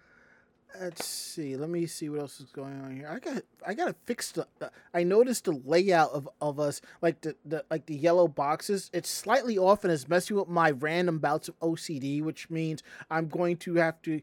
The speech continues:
fix that in Photoshop sometime this week if I get, if and when I get around to it. So, anywho, so my weekend day ha-, has been pretty good. I can't complain too much.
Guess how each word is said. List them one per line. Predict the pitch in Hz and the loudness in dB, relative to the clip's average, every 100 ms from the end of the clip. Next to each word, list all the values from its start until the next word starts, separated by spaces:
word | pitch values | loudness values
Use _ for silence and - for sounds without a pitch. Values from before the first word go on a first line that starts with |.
| - _ _ - | -10 _ _ -4
fix | 285 - - | -2 -2 6
that | 180 160 - - | 6 6 0 0
in | 170 165 _ _ | 0 0 _ _
Photoshop | 214 196 175 - 156 143 - | 2 4 2 0 0 -2 -6
sometime | - 165 175 151 139 | -6 -4 -4 -6 -6
this | 131 - 170 | -10 -6 -4
week | 147 127 | -4 -6
if | 131 | -10
I | 123 | -8
get, | 127 - - _ | -8 -10 -20 _
if | 233 220 | 4 6
and | 185 170 | 2 2
when | 160 | 0
I | |
get | 143 147 | 0 -2
around | 123 120 120 123 - | -2 -4 -6 -8 -10
to | 123 110 | -12 -12
it. | 110 - | -12 -12
So, | - 123 110 110 - - _ _ _ _ | -12 -10 -12 -10 -10 -10 _ _ _ _
anywho, | - 240 190 139 139 - _ _ _ | 0 2 0 -4 -8 -16 _ _ _
so | 180 - - _ | -4 -4 -14 _
my | 220 330 - | 8 10 8
weekend | 202 196 170 170 151 | 2 0 0 -4 0
day | 151 147 | 2 4
ha-, | 151 156 - | 4 0 2
has | 175 160 - _ _ | 2 2 -4 _ _
been | 175 160 | -2 -2
pretty | 147 165 143 131 | -4 -8 -6 -6
good. | 123 131 147 | -4 -2 -2
I | 139 170 | 0 -2
can't | - 190 170 | 0 -4 -4
complain | 165 170 165 147 127 _ | -12 -6 -6 -6 -12 _
too | - 170 202 | -4 -2 0
much. | 233 285 - | -2 -2 -8